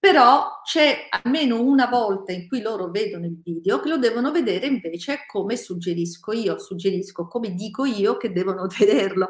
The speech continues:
e cioè prendendo appunti, eh, e gli appunti per loro io suggerisco lo schema di Cornell, che forse qualcuno di voi già conosce. Qui ho messo,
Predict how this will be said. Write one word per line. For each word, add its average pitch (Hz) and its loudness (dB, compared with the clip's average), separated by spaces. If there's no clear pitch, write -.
e 277 0
cioè 302 4
prendendo 269 2
appunti, 262 0
eh, 240 0
e 302 4
gli 311 2
appunti 262 2
per 339 2
loro 254 2
io 269 0
suggerisco 262 -4
lo 302 2
schema 226 -2
di 202 -4
Cornell, 202 -2
che 196 -10
forse 202 -8
qualcuno 202 -8
di 185 -6
voi 202 -2
già 196 -6
conosce. 196 -6
Qui 202 -4
ho 185 -6
messo, 185 -6